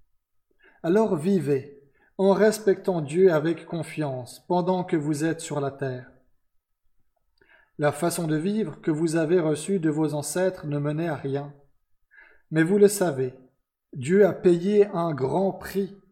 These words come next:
pour vous libérer de cette façon de vivre. En effet, il ne l'a pas fait avec des choses qui peuvent s'abîmer, comme l'or ou l'argent. Mais il vous a libéré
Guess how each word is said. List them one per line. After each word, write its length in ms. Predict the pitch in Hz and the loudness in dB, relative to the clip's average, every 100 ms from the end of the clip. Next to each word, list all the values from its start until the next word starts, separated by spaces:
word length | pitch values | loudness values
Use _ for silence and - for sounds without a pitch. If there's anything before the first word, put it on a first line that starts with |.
| _ | _
pour 160 | 160 147 | -4 0
vous 100 | 160 | 0
libérer 480 | 175 156 160 156 | 0 2 4 4
de 100 | 160 | 0
cette 220 | 143 151 - | 0 -4 -4
façon 340 | 151 147 151 | -4 -4 -4
de 100 | 139 | -2
vivre. 500 | 131 135 127 120 - _ _ _ _ _ _ _ _ _ 160 | -2 -6 -8 -12 -20 _ _ _ _ _ _ _ _ _ -4
En 160 | 147 | 0
effet, 520 | 143 143 156 180 170 - - _ _ _ 170 | -2 -2 -4 -2 -6 -14 -20 _ _ _ 0
il 160 | 185 | 4
ne 80 | 196 | 6
l'a 160 | 202 196 | 6 6
pas 220 | 208 202 | 4 4
fait 260 | - 147 | 2 2
avec 320 | 147 156 160 151 | 4 2 0 0
des 100 | 156 | -2
choses 380 | 156 185 175 | 0 2 2
qui 120 | - 170 | -2 -4
peuvent 280 | 170 156 | -2 -4
s'abîmer, 800 | - - 151 139 147 175 185 180 - - - | -4 -6 -4 -4 -4 -4 -4 -8 -16 -20 -2
comme 240 | 160 143 | 0 2
l'or 340 | 160 170 170 156 | 2 2 0 -2
ou 80 | |
l'argent. 480 | 147 147 127 135 139 - _ _ _ _ _ _ _ _ - | -2 -2 -4 -8 -10 -16 _ _ _ _ _ _ _ _ 0
Mais 160 | 175 | 2
il 180 | 175 220 | 2 0
vous 220 | 190 196 | 0 6
a 80 | 196 | 6
libéré 640 | 196 190 170 139 135 123 | 6 4 2 2 -4 -10